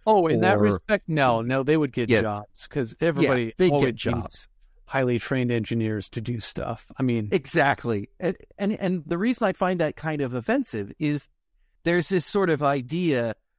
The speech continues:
Speaker 2: that that sort of edumacation is, uh, is useless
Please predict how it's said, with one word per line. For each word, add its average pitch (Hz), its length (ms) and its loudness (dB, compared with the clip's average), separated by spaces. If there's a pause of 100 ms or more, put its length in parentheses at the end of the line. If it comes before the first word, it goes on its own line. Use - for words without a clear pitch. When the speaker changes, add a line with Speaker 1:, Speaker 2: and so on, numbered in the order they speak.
(280)
Speaker 2:
that 135 280 0 (720)
that 147 280 2
sort 165 300 0
of 135 80 -4
edumacation 131 1200 -2
is, 104 600 -4 (100)
uh, 110 320 -2
is 101 260 -4
useless 98 640 -4